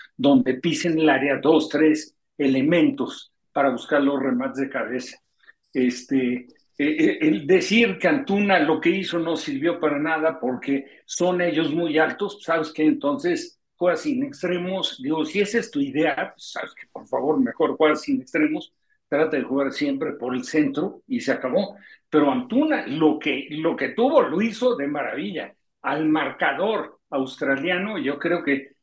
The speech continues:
siendo el técnico de Aust-, de Australia, yo la verdad lo hubiera sacado a los quince minutos,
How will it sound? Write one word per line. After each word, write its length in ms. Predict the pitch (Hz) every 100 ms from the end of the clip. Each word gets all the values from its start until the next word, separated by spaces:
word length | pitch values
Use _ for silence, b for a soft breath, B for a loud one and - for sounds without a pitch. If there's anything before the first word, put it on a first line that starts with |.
| _
siendo 480 | - 196 240 233
el 140 | 175 -
técnico 500 | 180 175 147 - 135
de 120 | 120
Aust-, 220 | 117 -
de 320 | 131 143 131
Australia, 640 | 135 113 - 147 160 117 - 101
yo 240 | 120 170
la 180 | 190 143
verdad 320 | 110 160 165
lo 100 | 123
hubiera 220 | 151 156
sacado 440 | - - 165 185 190
a 40 |
los 220 | 143 113
quince 400 | - 151 156 147
minutos, 720 | 123 131 208 - 185 - -